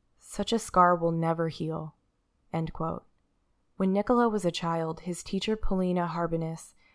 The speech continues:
described that he had, quote, "a certain sadness or indifference, or even evil in his eyes.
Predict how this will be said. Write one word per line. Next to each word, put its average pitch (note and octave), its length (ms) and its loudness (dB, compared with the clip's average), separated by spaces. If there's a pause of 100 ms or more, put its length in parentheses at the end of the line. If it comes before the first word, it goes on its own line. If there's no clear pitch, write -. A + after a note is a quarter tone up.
(120)
described G#3+ 520 0
that A3 140 -4
he G3 180 -2
had, F3 280 -2
quote, E3 400 -2 (140)
"a F3+ 80 -6
certain A3+ 380 -2
sadness E3 640 -2 (100)
or F3+ 140 0
indifference, E3+ 840 -4 (580)
or F#3 140 -2
even A3+ 360 2
evil F#3 340 0
in D#3 140 -6
his D#3+ 220 -6
eyes. D#3 520 -8